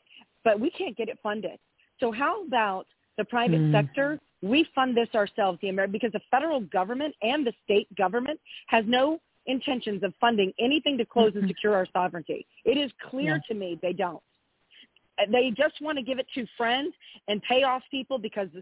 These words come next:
Speaker 1: pretty much they're all in some way, um, bound by the money and the donors that, the big
Speaker 2: Mm-hmm.
Speaker 1: donors that she was talking about
Speaker 2: Money
Speaker 1: before,
Speaker 2: laundering.
Speaker 1: Maria. So,
Speaker 2: Like,
Speaker 1: exactly.
Speaker 2: money laundering.
Speaker 1: So
Speaker 2: Look at, look
Speaker 1: we
Speaker 2: at,
Speaker 1: need
Speaker 2: look at
Speaker 1: money.
Speaker 2: Ukraine.
Speaker 1: So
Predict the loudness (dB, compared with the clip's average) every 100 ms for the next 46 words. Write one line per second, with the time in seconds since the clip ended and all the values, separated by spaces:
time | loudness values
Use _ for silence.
0 | -20 _ _ _ 2 2 2 -2 -6 -8
1 | -6 -6 -8 2 4 6 4 -2 _ _
2 | -14 -14 -10 -8 -8 -6 -4 -4 -6 -10
3 | _ _ _ _ -8 -6 -4 -8 -2 0
4 | 2 0 -4 -8 -10 -6 -2 0 0 -4
5 | -6 _ _ _ _ _ _ 2 4 4
6 | 4 0 -2 -10 _ -4 -2 -4 _ 2
7 | 2 2 -4 -12 -6 -2 0 -2 -8 _
8 | _ -8 2 4 8 10 10 6 0 -4
9 | -6 -6 -4 -6 -6 -2 4 6 6 4
10 | 4 2 0 -2 -10 -20 -20 0 4 4
11 | 4 0 -2 -4 _ -14 -6 -4 -2 0
12 | 2 4 2 2 0 -2 -4 2 4 4
13 | 4 4 4 4 0 4 4 4 0 -2
14 | -2 0 -4